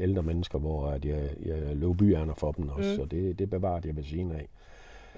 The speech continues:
Speaker 1: Men, øh, det, øh, det fik hun ikke kendskab til, fordi
Speaker 2: Nej.
Speaker 1: så skulle de over i sparebøssen, og, og, og det, det havde jeg altså ikke lige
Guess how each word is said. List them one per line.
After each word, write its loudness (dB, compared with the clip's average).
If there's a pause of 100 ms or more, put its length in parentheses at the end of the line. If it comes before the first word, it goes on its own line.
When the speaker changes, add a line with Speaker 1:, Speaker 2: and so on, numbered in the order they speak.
(180)
Speaker 1:
Men, 0
øh, -4
det, 6
øh, 0
det 2
fik 4
hun 6
ikke 6
kendskab 4
til, 0
fordi 2
Speaker 2:
Nej. 4
Speaker 1:
så 2
skulle 6
de 8
over 6
i 2
sparebøssen, 0
og, 0
og, -2 (100)
og -6
det, 2
det 4
havde 6
jeg 4
altså -2
ikke 0
lige 0